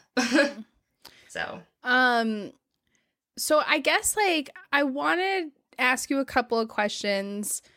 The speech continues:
Speaker 2: primarily for the listeners, because I'm kind of guessing that there are people listening who have gone through that, are going through it, are maybe new to dating and, like,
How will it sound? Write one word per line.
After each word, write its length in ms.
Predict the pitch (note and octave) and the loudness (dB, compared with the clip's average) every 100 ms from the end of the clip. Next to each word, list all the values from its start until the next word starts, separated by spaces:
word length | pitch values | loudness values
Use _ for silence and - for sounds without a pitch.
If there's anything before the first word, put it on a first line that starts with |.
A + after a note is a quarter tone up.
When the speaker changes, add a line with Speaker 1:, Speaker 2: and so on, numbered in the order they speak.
| _ _ | _ _
Speaker 2:
primarily 720 | C4+ C#4 B3+ B3+ C#4 E4 D#4 | 0 2 2 2 2 2 2
for 500 | D4+ C4 A3+ A3+ A3 G#3+ | 0 0 2 2 2 0
the 120 | G3 | -2
listeners, 800 | G3 F#3+ - F#3 F#3 G3 - - | -2 -2 -2 0 0 -2 -8 -8
because 540 | A#3 A3 G#3+ G3+ G3+ G3+ | -6 -2 2 2 2 2
I'm 220 | A3+ B3+ | 0 0
kind 200 | C4 C4+ | 0 0
of 100 | A3+ | 0
guessing 500 | G3 G3 - G3+ G#3 | -2 -2 -2 -2 -2
that 180 | G3+ - | -4 0
there 260 | G#3 F#3+ F#3+ | 2 4 2
are 60 | |
people 240 | - G#3 G3 | 0 -2 2
listening 420 | F#3 - F#3+ F#3 | 2 0 -4 -4
who 420 | G3+ F#3 F3+ F3 - _ - | -4 0 0 0 -4 _ -2
have 240 | G3 G3+ | 0 2
gone 200 | G3 G3 | 0 0
through 160 | G3+ F#3+ | 0 2
that, 280 | G3 F#3 - | 4 4 2
are 160 | G3 | 0
going 360 | G3+ F#3+ F3+ F#3+ | 2 0 0 -4
through 240 | - G3 | -2 0
it, 320 | G3+ G3+ G3 - - - _ _ _ _ G#3 | 4 4 4 0 -16 -20 _ _ _ _ 2
are 140 | G#3+ | 2
maybe 540 | G#3+ A3 G3+ G#3 G3 - | 2 0 0 0 -2 -2
new 240 | A3 A3 | 0 0
to 100 | G3+ | 2
dating 560 | G3+ G3+ G3+ G#3 G#3 G#3 | 2 2 2 0 -2 -2
and, 340 | G3+ F#3+ F#3+ | 0 2 2
like, 340 | F#3 F3+ - | 0 0 -2